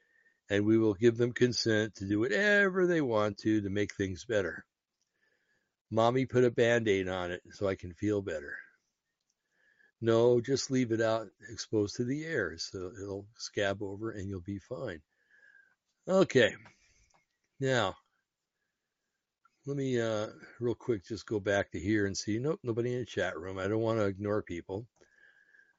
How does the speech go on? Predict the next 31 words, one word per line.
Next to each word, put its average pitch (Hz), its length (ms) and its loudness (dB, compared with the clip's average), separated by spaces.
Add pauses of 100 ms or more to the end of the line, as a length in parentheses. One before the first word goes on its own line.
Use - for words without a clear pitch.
(420)
Okay. 151 600 4 (1800)
Now, 123 240 6
yeah, 135 280 10
I'm 135 100 6
going 139 200 10
to 143 80 8
Wikipedia 107 800 6
to 104 80 2
look 101 240 2
up 113 100 4
monkeypox, 101 840 -2
okay? 98 440 0 (920)
I, 196 420 6
ooh, 113 440 -2 (2000)
there's 180 260 8
a - 40 -12
pretty 139 200 4
gross 110 300 6
picture 101 400 2
here. 85 240 -4 (120)
<laughs> 135 80 0 (920)
Um, 104 320 2
those 135 180 6
pox 143 320 6
are 110 60 0
a 104 40 2
lot 110 180 4
bigger 104 200 4
than 90 160 -2
chicken 90 400 -4
pox. 82 420 -6